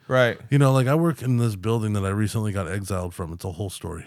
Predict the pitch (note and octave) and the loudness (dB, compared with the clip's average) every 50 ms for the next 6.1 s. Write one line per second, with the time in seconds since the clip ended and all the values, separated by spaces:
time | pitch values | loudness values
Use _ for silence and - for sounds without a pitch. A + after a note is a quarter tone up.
0 | - - A#2+ C3 B2 A2 F#2 E2+ G#2 G#2+ A#2+ C3 B2+ B2 C3 A#2+ G2 B2 A#2 A2 | -12 -4 -2 0 0 0 -2 -4 -6 -6 -8 -8 -8 -8 -8 -6 -4 -4 -4 -4
1 | F#2+ E2+ D#2 F2 E2 D2+ C2+ C#2 C#2 C#2+ A#2+ A#2 A#2+ G#2+ - - - C#3+ A#2+ - | -4 -6 -6 -6 -6 -6 -4 -4 0 2 4 4 4 2 0 -2 -2 -2 -2 0
2 | - - D#3+ D#3+ D3 C3+ B2 F2+ E2+ E2 F2+ F2+ F2+ E2+ D#2+ D2 D2 D2+ D#2+ F2 | 2 4 4 6 6 6 4 4 0 -2 -2 -2 -2 -2 -4 -6 -4 -4 -2 4
3 | G#2 C3+ C3 B2 B2+ B2+ A#2 G2+ F#2+ G#2+ G#2 G2+ F#2 F2 G2+ A2+ B2 B2+ B2 G#2 | 6 6 8 8 8 6 4 2 0 0 -2 -2 -2 -2 -2 0 0 0 -2 -2
4 | - F#2+ E2+ F2 - A#2 A#2+ A#2+ A#2+ A#2 A2 G2+ - - _ _ _ _ _ _ | -6 -10 -12 -6 -4 -2 0 2 2 2 0 0 -2 -6 _ _ _ _ _ _
5 | _ _ C#3+ B2+ - - A3 A3 G3 D3+ - C#3 C3+ A2+ G2+ - G2+ E2+ - - | _ _ 0 0 2 4 6 6 6 6 6 4 4 4 2 0 -4 -4 -4 -10
6 | - | -18